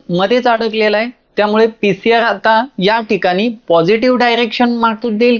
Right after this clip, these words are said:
की निगेटिव्ह डायरेक्शन देईल, याच्यात सुद्धा पीसीआर कन्फ्यूज आहे. ही एक गोष्ट तुम्ही लक्षात घेणं गरजेचं आहे. ओके,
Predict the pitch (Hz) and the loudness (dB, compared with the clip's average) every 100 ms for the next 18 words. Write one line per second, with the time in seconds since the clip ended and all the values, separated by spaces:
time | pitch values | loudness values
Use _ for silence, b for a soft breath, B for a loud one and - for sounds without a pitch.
0 | 233 220 208 220 226 240 226 214 220 214 | 0 2 2 0 2 2 4 2 0 0
1 | 233 226 175 202 _ _ 175 180 208 214 | -2 0 0 -2 _ _ -4 -2 -2 -2
2 | 196 196 220 196 170 175 202 - 190 151 | -4 -6 -4 -4 0 0 0 0 -2 0
3 | 160 190 - - 165 - - _ - 202 | 0 0 -4 -4 -4 -4 -16 _ -2 2
4 | 196 180 180 175 180 - 277 294 b b | 2 2 -2 -2 -4 -2 -4 -4 b b
5 | _ 165 - 175 170 156 175 180 151 139 | _ -6 -2 -2 0 -2 0 0 0 -2
6 | 120 - - - _ _ 202 220 262 | -4 -8 -20 -20 _ _ 0 0 0